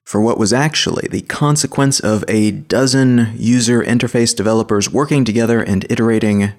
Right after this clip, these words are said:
this concept over time. The world of business is full of such stories because they help reinforce the brand,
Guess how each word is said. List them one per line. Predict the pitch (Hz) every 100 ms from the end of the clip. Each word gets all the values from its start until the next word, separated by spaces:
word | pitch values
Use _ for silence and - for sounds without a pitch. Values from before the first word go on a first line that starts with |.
| _
this | - - 87 - -
concept | - - - - - -
over | - - -
time. | - 160 135 - - - _ _ 95
The |
world | 92 139 147
of | 104
business | 139 139 131 -
is | 104 -
full | - - 135 139 156 -
of | 87 104
such | - - -
stories | - 117 127 147 143
because | - - 113
they | 120
help | 110 151 -
reinforce | 92 120 139 135 - 156 98 - - - -
the | 80
brand, | 120 160 120 - -